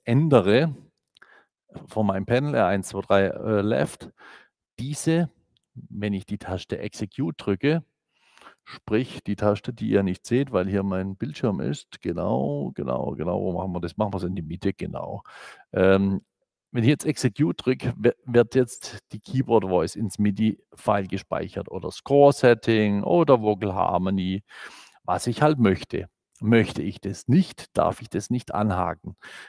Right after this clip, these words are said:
Wir haben früher immer gesagt, wir machen bitte nur die Haken, wie es Yamaha auch empfohlen hat, im oberen Bereich. Ich schalte jetzt mal geschwind auf mein Tyros drüben.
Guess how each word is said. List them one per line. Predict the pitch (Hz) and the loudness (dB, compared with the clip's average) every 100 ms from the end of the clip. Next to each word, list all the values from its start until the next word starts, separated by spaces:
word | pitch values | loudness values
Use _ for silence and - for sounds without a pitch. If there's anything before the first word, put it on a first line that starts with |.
| _ | _
Wir | 107 | 6
haben | 120 | 6
früher | 110 127 110 | 6 4 4
immer | 139 | 2
gesagt, | 151 143 135 131 - | -2 2 4 4 2
wir | 107 - _ | 0 0 _
machen | 120 107 113 170 131 | -2 -2 0 -4 -4
bitte | 113 123 | -4 -2
nur | 131 117 | 2 2
die | 113 120 | 2 0
Haken, | 95 95 101 135 - - - - _ _ - | 0 0 0 -6 -8 -16 -20 -20 _ _ -14
wie | 101 110 | -6 -4
es | - | 0
Yamaha | 95 92 92 117 | 2 2 2 2
auch | 85 120 | 2 0
empfohlen | 139 127 135 139 | -2 -4 -4 -2
hat, | 139 139 - - _ _ - | 0 -2 -4 -16 _ _ -8
im | 120 | -6
oberen | - 117 113 110 | -2 0 2 4
Bereich. | 104 95 - - - - | 2 -2 -4 -8 -10 -12
Ich | 143 - | -10 -2
schalte | - 127 156 | 2 2 2
jetzt | - | 0
mal | 110 104 | -2 -2
geschwind | - - 110 160 - | -4 -2 0 0 -2
auf | 104 101 | -6 -4
mein | 107 98 98 - - - _ _ _ - | -2 -2 -4 -8 -20 -20 _ _ _ -8
Tyros | - 110 104 85 139 - - | -2 0 0 0 -2 -4 -4
drüben. | 139 151 156 185 175 - _ | 2 4 4 2 2 -4 _